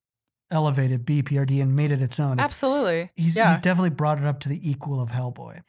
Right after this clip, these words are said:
Speaker 1: Then the other thing I wanted to call out is I love this, what he says about the Black Flame in general. He says, "The Black Flame came together really fast, and it's pretty hard to remember who came up with what. Early on, John suggested that we create some kind of old school supervillain.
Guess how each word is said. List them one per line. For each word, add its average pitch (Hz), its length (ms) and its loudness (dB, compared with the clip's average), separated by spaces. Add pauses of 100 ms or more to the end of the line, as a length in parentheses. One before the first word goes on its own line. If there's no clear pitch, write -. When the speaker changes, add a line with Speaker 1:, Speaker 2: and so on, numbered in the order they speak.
(160)
Speaker 1:
Then 202 340 0
the 185 80 2
other 180 160 2
thing 180 180 -2
I 170 40 2
wanted 160 260 2
to 151 60 -2
call 147 260 -2
out 139 140 0
is 135 160 -2
I 135 40 -2
love 147 300 -2
this, 147 320 -4
what 156 140 -2
he 135 60 0
says 131 220 0
about 127 220 -2
the - 80 -4
Black 123 300 -6
Flame 131 500 -4 (720)
in 135 140 0
general. 131 500 -4
He 131 120 -2
says, 139 240 -4
"The 147 80 -2
Black 185 280 -2
Flame 170 300 0
came 165 280 -2
together 147 280 -2
really 147 220 0
fast, - 480 -8
and 143 80 -2
it's 131 100 -4
pretty 175 220 0
hard 147 200 2
to 143 80 -2
remember 135 300 0
who 143 140 0
came 143 220 0
up 131 120 -4
with 127 200 -10
what. 123 240 -10 (760)
Early 185 260 2
on, 143 480 0
John 147 280 0
suggested 139 420 -4
that 165 120 -6
we 131 100 -2
create 147 260 -4
some 156 180 -2
kind 156 160 -2
of 135 80 -4
old 147 220 -2
school 151 300 -4
supervillain. 131 760 -4